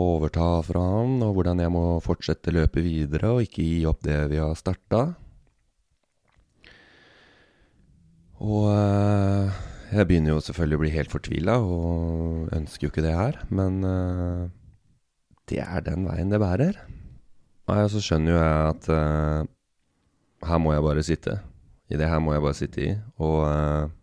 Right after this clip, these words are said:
det går så gærent at, eh,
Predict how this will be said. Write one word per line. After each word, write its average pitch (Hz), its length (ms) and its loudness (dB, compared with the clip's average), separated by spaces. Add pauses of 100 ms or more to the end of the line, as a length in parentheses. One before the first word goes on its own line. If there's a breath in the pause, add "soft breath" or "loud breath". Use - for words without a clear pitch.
(1300)
det 90 140 0
går 82 240 0
så 78 240 0
gærent 78 380 -2
at, 82 220 -2
eh, 73 460 0